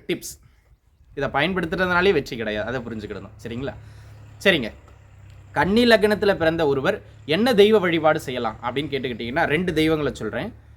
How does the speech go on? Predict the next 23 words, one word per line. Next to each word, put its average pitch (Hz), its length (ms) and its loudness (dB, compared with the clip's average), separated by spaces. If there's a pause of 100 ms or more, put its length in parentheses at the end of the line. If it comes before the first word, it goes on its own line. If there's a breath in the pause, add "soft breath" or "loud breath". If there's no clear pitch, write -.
(120 soft breath)
இதுல 156 220 2
உங்களுக்கு 131 300 -2
எது 185 220 0 (220)
ஸ்-, - 140 -16 (200)
பிடிச்சிருக்கோ, 196 540 0
ஏன்னா 175 180 2
உங்க 156 120 -2
மனசரணாகதி 175 720 0
ரொம்ப 135 160 -4
முக்கியம். 110 320 -10 (320 soft breath)
கன்னி 208 300 4
லக்னத்தில் 196 560 2
பிறந்தவர்கள் 139 600 0 (240)
பெருமாள் 226 560 4
ஆலயத்தில் 190 420 2
இருக்கக்கூடிய 156 420 -4
லக்ஷ்மி 139 400 -4
தாயார் 190 400 2
சன்னதிக்கு 143 300 -2
போயிட்டு 156 220 0
லக்ஷ்மி 214 260 -2
தாயாரை 196 440 6
மனதார 175 580 6